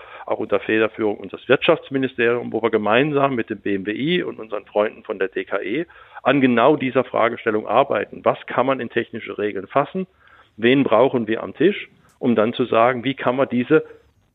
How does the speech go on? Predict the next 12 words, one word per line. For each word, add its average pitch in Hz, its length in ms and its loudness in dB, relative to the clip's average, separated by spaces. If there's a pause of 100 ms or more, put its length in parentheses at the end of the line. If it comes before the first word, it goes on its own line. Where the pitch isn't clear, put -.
(120)
ethischen 120 600 0
Maßstäbe 135 840 0
und 107 220 -12
die - 60 -12
daraus 107 400 2
resultierenden 113 560 0
technischen 113 440 -2
Regeln 110 400 2
auch 123 140 0
tatsächlich 123 580 0
international 107 720 -2
abstimmen? - 540 0